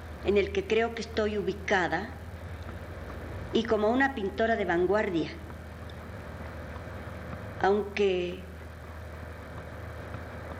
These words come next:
podría haber sido una pintora por mi edad, dedicada a la pintura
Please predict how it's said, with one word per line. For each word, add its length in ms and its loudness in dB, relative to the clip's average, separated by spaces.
podría 540 6
haber 240 4
sido 260 4
una 220 6
pintora 580 2
por 120 4
mi 160 6
edad, 300 4
dedicada 720 6
a 40 2
la 220 6
pintura 840 4